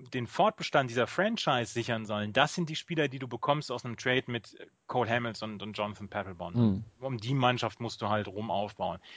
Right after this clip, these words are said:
Speaker 1: An den, am Geld hat's bei den Phillies eigentlich nie so richtig gelegen. Ich meine, die haben damals, als sie zweitausendacht, glaube ich, Meister geworden sind, haben sie ja auch alles zusammengekauft mit, mit, äh, Ray Halladay und auch und so weiter. Ähm, daran liegt's nicht. Aber, ähm,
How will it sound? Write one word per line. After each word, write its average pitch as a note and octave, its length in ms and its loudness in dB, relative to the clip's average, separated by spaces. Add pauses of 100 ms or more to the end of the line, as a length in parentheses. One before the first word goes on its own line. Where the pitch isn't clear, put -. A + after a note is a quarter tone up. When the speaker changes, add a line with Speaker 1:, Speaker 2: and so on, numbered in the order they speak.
(180)
Speaker 1:
An B2+ 140 4
den, B2+ 220 2
am B2 200 0
Geld D3+ 280 8
hat's - 280 0 (140)
bei C3 220 4
den A#2+ 100 0
Phillies F3 340 -2
eigentlich C3+ 300 0
nie C#3 180 -4
so C3 120 -2
richtig B2 300 -4
gelegen. B2 320 2
Ich G2+ 40 -4
meine, G2+ 160 -4
die A2 60 2
haben A2+ 120 0
damals, A#2 400 2 (360)
als A2+ 160 -4
sie G#2+ 40 -6
zweitausendacht, A#2 540 2
glaube A#2 160 -2
ich, A2 60 -4
Meister A2+ 260 0
geworden A2 260 -2
sind, G#2+ 140 -4
haben A2 140 0
sie G#2+ 80 -2
ja G#2 60 2
auch A2+ 140 0
alles G#2+ 200 -6
zusammengekauft G2+ 880 -4
mit, G2+ 120 -10 (140)
mit, F#2+ 140 -6 (160)
äh, F2+ 40 -6
Ray G2 300 0
Halladay G2 480 2
und F#2 120 -4
auch G2 220 -4
und G2+ 200 -10
so G2 140 -8
weiter. F2 240 -2 (360)
Ähm, A#2 460 4 (160)
daran C3 380 6
liegt's - 360 -6
nicht. C3+ 280 0 (380)
Aber, A2+ 540 4
ähm, A2 300 -6